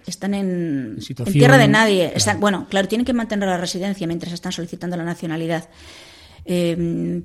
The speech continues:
Speaker 1: pero, eh, muchas de ellas se han archivado sus expedientes.
Speaker 2: Porque eso no les puede permitir con regularidad hacer otros trámites, el resto de trámites.
Speaker 1: Bueno, si mantienen la residencia como residentes legales, siguen siendo residentes, pero no tienen ac-, no son nacionales del Estado
Speaker 2: Ujú,
Speaker 1: español, en el
Speaker 2: ujú.
Speaker 1: caso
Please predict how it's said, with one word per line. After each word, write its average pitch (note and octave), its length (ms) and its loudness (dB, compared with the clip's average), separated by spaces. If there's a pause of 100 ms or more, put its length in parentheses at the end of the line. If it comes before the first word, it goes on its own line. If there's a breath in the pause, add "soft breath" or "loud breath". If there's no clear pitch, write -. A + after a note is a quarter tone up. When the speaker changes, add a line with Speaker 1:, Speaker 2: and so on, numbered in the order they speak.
Speaker 1:
pero, G#3+ 400 -2
eh, F#3 760 -2
muchas F#3+ 320 -2
de G#3 80 -2
ellas G#3 360 -2
se - 160 -6
han G3+ 60 -2
archivado G3+ 420 -4
sus G3 220 -6
expedientes. G3 400 2
Speaker 2:
Porque G#3+ 180 2
eso D#3 240 0
no D#3 140 0
les D3 180 2
puede C#3+ 240 0
permitir D3+ 720 0
con D3+ 220 -4
regularidad C3 680 0
hacer D3 220 -4
otros C3+ 260 -4
trámites, E3 440 0
el B2 100 -6
resto D3+ 320 -2
de B2+ 100 -2
trámites. D3 480 -4
Speaker 1:
Bueno, G3+ 200 2
si F#3+ 120 -2
mantienen G#3 400 -2
la A3 80 0
residencia A3+ 520 -2
como F#3 180 -4
residentes F#3 420 -4
legales, G#3+ 300 -2
siguen A#3 180 -4
siendo F3+ 180 -2
residentes, F3+ 460 -4
pero F3 220 -4
no F#3 120 -4
tienen G3+ 220 -2
ac-, F#3 240 -8
no F#3+ 160 -2
son F#3 220 -2
nacionales F3 680 -6
del F3+ 140 -4
Estado F3 260 -6
Speaker 2:
Ujú, E3+ 80 -8
Speaker 1:
español, F#3+ 260 -6
en F#3 60 -6
el F#3 80 -6
Speaker 2:
ujú. - 60 -12
Speaker 1:
caso G#3 280 -8